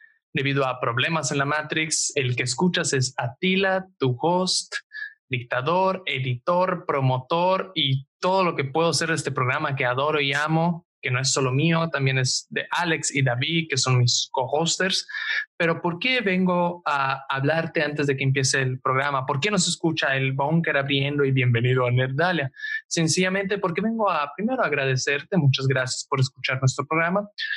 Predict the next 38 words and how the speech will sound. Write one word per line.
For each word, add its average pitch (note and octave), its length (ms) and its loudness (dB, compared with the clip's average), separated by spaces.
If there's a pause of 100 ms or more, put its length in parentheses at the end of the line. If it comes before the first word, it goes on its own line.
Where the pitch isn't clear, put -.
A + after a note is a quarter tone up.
(100)
Segundo, F#3+ 800 0 (100)
pedirte E3+ 800 2
que D3+ 120 -2
por C#3 180 -4
favor F3 400 0
le C#3+ 100 4
des C3+ 240 0
like E3 380 0
a E3+ 40 2
este D#3 440 0
video, D#3+ 580 0 (400)
te C#3 80 0
suscribas F#3 580 0
al F#3+ 80 2
canal D3+ 220 -2
de D3 80 0
YouTube D#3 300 0
para C#3 180 -2
poder C#3 220 2
ver C#3 120 0
más C#3+ 200 -2
videos C3+ 340 2
y F#3 60 -2
también F3 320 2
a E3 80 2
nuestras E3+ 420 0
redes F#3 380 0
que C#3 80 -2
aquí C3 180 -2
están C#3 300 -2
en C3+ 80 2
las B2+ 160 0
esquinitas, D#3+ 720 -2 (340)
Spotify, C#3 1000 -2
Instagram, C#3 800 -2
Facebook, D#3 520 -2
¿para A#3 240 -2
qué? D#3+ 320 -4